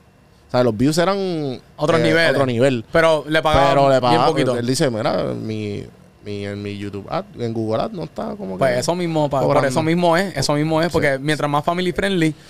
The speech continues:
Speaker 2: literalmente las marcas van a, van a ir a esos ads que pagan más, exacto, eso mismo que acabaste de
Speaker 1: Sí,
Speaker 2: decir.
Speaker 1: sí, sí, sí.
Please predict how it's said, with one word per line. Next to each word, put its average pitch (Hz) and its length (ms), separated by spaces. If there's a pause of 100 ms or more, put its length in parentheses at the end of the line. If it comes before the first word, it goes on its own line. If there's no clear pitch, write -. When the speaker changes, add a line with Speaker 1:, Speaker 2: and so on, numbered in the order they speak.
(160)
Speaker 2:
literalmente 151 840 (320)
las 139 140
marcas 160 440
van 139 180
a, 151 460
van 139 160
a 147 140
ir 160 100
a 160 60
esos 156 200
ads 147 320
que 143 140
pagan 135 240
más, 147 300
exacto, 147 400
eso 131 160
mismo 165 180
que 160 60
acabaste 147 340
de 131 100
Speaker 1:
Sí, 110 120
Speaker 2:
decir. 110 340
Speaker 1:
sí, 98 120
sí, 98 80
sí. - 120